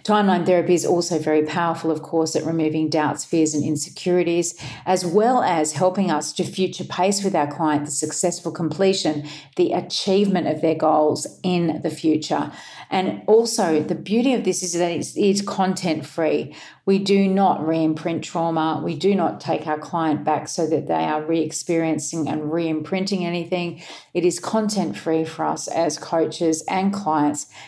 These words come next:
and wholly effective in helping our clients to heal from the past, to move forward so that they can really embrace the future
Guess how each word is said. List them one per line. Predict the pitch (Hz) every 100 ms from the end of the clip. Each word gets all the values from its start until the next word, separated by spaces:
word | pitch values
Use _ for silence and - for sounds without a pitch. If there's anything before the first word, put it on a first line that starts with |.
| -
and | 175 170
wholly | 139 190 180 175 165 165 -
effective | - - 156 156 156 147 - - - -
in | 180 175
helping | 185 185 170
our | 160 156
clients | 151 160 160 156 -
to | 165
heal | 135 190 196
from | 202 175
the | 156
past, | 151 - 147 139 139 - - - _
to | -
move | 180 175 185 185
forward | - 180 170 151 143
so | - 175
that | 147
they | 151 156
can | 156 165
really | 160 156 151
embrace | 156 151 156 147 151
the | - 151
future | - 180 202 202 156 139